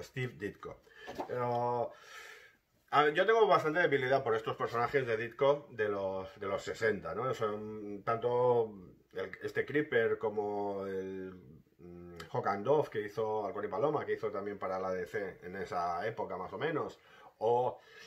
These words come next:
los personajes que hizo para la Charlton, etcétera. Creo que tienen una personalidad muy particular. Entonces, bueno, es un personaje que siempre me ha hecho gracia, el Creeper, y, eh, ya que Spider-Man,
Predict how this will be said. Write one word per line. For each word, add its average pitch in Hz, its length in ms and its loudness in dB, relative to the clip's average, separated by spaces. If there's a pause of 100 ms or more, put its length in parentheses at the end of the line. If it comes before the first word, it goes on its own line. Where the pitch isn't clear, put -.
(180)
los 113 200 2
personajes 113 400 0
que 113 80 0
hizo 104 80 2
para 101 140 -2
la 95 140 0
Charlton, 131 440 2
etcétera. 117 420 -2 (520)
Creo 147 200 4
que 160 160 2
tienen 160 920 2
una 143 200 2
personalidad 143 560 6
muy 135 240 2
particular. 101 640 -2 (100)
Entonces, 127 300 0
bueno, 110 300 -2
es 110 100 4
un 110 100 -2
personaje 113 380 0
que 107 80 0
siempre 107 260 2
me 107 80 0
ha 104 40 0
hecho 104 180 -2
gracia, 104 480 0
el 90 120 -8
Creeper, 113 460 -4
y, 92 420 -4
eh, - 600 -10 (800)
ya 123 160 4
que 131 220 2
Spider-Man, 139 760 4